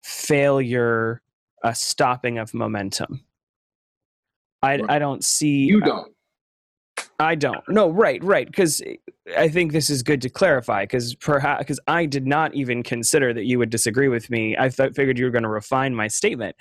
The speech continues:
Speaker 1: So even just in your objection, I think it's really, really valuable, because someone could interpret my use of the word momentum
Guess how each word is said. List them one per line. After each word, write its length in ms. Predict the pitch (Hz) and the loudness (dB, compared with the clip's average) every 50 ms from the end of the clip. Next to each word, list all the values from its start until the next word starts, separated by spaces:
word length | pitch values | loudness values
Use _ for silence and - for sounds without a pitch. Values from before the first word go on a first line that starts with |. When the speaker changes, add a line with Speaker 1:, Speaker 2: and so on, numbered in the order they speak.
| - - - - - | -16 -16 -16 -10 -6
Speaker 1:
So 260 | - - - 180 160 139 | -2 2 2 4 4 4
even 280 | 156 175 151 156 147 | 2 2 2 2 2
just 300 | 131 151 147 139 - - | 2 2 2 2 0 -2
in 200 | - 151 147 135 | -2 0 0 2
your 680 | 131 123 127 131 127 123 123 123 123 123 120 120 123 - _ - | 2 2 4 4 4 4 4 4 4 4 2 2 0 -2 _ -4
objection, 760 | 131 120 117 120 139 156 - - - - 98 92 104 165 - - - - - _ - | -4 -2 0 0 0 0 0 -4 -8 -8 -6 -6 -6 -8 -8 -10 -20 -20 -18 _ -2
I 80 | 139 139 | 0 0
think 140 | 151 139 | 0 2
it's 160 | 143 143 - - | 0 -2 -2 0
really, 280 | 139 151 147 135 139 131 | 0 2 2 2 2 0
really 280 | 123 131 123 120 120 | 0 0 0 0 0
valuable, 560 | 117 123 147 147 147 147 135 127 113 - 71 | 0 2 2 2 2 0 0 -2 -4 -6 -10
because 340 | - - - 131 113 113 120 - _ _ _ _ _ _ _ - 175 _ _ _ _ _ _ _ _ _ _ _ _ _ _ _ - | -6 -2 -2 -2 -2 -2 -6 -8 _ _ _ _ _ _ _ -20 -20 _ _ _ _ _ _ _ _ _ _ _ _ _ _ _ -4
someone 540 | - - - 165 160 165 160 160 151 147 135 | -2 2 2 2 2 2 2 2 2 0 -2
could 380 | - - 160 147 139 131 123 - _ _ _ _ _ _ _ _ _ _ _ _ - | -2 2 2 2 2 2 -2 -10 _ _ _ _ _ _ _ _ _ _ _ _ -2
interpret 920 | 170 147 139 131 120 - - - 156 156 135 - 123 120 120 131 - _ _ _ _ _ - | -2 0 0 0 -2 -4 -2 0 0 0 0 2 2 2 2 2 -2 _ _ _ _ _ -4
my 220 | - 139 131 127 123 | 0 0 2 2 0
use 360 | 127 123 127 131 127 - - | 0 0 0 0 0 0 0
of 120 | 123 113 | 0 0
the 100 | 113 117 | 2 2
word 240 | 113 117 120 117 110 | 2 4 2 2 0
momentum 800 | 117 110 110 113 120 123 127 120 - - 98 90 98 107 135 135 | -2 -2 -2 0 0 0 -2 -2 -4 -4 -4 -4 -4 -4 -6 -8